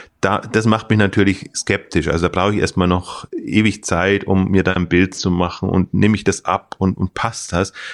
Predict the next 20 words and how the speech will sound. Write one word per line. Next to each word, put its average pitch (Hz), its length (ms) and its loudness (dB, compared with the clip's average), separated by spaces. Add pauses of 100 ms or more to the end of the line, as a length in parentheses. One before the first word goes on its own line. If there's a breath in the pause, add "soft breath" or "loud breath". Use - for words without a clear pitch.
Aber 101 200 4
wenn 202 80 2
ich - 160 -2
jetzt 104 160 2
schon 101 160 2
mal 101 180 4
so 101 140 4
ein, 98 200 2 (1600)
äh, - 120 -12 (220)
ja, 101 220 0
weniger 123 440 2
euph-, - 380 0
also - 200 2
einen 90 480 0
zielgerichteten, 147 520 2
aber 95 200 4
gar - 320 -2
nicht 117 100 -4
so - 220 0
übereuphorischen 85 1000 2